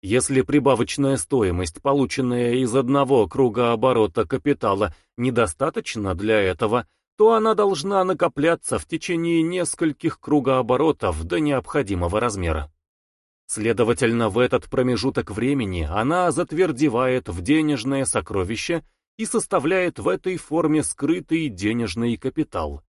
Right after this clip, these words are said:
то есть деньги, которые могут служить в качестве капитала, но еще не служат.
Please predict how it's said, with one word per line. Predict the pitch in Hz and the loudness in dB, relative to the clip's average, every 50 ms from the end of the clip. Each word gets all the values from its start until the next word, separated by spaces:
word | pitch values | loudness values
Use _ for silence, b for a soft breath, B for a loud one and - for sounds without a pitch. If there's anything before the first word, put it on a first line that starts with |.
| _ _ _ - | _ _ _ 2
то | 202 202 | 4 4
есть | 190 190 165 - - - 107 92 | 4 4 0 -4 -6 -10 -12 -10
деньги, | 90 101 110 110 101 101 110 113 104 113 139 131 | -6 -2 0 0 0 0 -2 -2 0 0 0 0
которые | 113 - 127 117 - 160 151 147 143 139 | 2 0 -2 0 2 4 4 4 4 4
могут | 139 139 160 190 208 190 127 110 107 - - | 4 2 2 2 0 0 0 0 -2 -2 -2
служить | - - 156 151 139 110 110 113 87 - | -2 2 2 2 2 2 0 -2 -4 -4
в | - - | -10 -6
качестве | - 127 110 - - 123 107 - - 110 113 113 | -4 -4 -4 -2 -4 -8 -8 -8 -6 -6 -6 -4
капитала, | - 131 - 139 143 - - 104 90 87 85 78 71 78 | -4 -4 -4 -4 -6 -4 -2 -4 -2 -2 -2 -4 -4 -4
но | 92 113 170 | -4 -2 -2
еще | 202 202 196 - - - 180 175 | -2 -4 -6 -8 -4 -4 -4 -2
не | 185 190 | -2 -4
служат. | - - - 104 90 80 78 73 76 73 - _ | -4 -4 -4 -4 -4 -4 -4 -4 -6 -8 -10 _